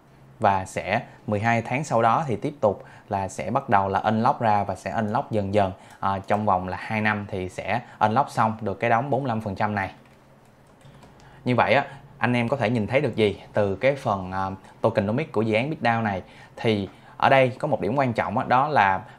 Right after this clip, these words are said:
về việc là sàn, à, Bybit họ nắm giữ tới hơn là sáu mươi phần trăm cái lượng token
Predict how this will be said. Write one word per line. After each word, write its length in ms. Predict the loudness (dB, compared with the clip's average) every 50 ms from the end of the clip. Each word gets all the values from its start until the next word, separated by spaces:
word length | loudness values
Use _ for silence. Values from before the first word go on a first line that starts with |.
| -6
về 220 | 0 4 6 6 6
việc 260 | 6 4 2 2 0
là 120 | -2 -4
sàn, 420 | -2 -2 0 2 2 2 2 0 -2
à, 200 | 0 0 0 0 -2 -6 -20 -20 -20 -20 -16 -2 4
Bybit 400 | 6 6 6 6 4 0 0 -2
họ 240 | -8 -6 -4 -2
nắm 300 | 0 0 0 0 0 -2
giữ 320 | -2 -2 -2 -2 -2 -4 -4 -2 0
tới 140 | 0 0 0
hơn 380 | 0 -2 -2 0 0 0 0
là 120 | 0 0 0
sáu 300 | 0 2 4 4 4 4
mươi 240 | 2 0 0 -2
phần 260 | -2 -4 -4 -4 -2 2
trăm 220 | 2 2 2 2 -2 -8 -16 -20 -18 -8 -2
cái 100 | -2 0
lượng 380 | 0 0 -2 -2 -4 -4 -4 -6 -10 -18 _ _ -20 _ _ -20 _ _ -20 _ -6 0
token 340 | 2 2 2 4 4 4 4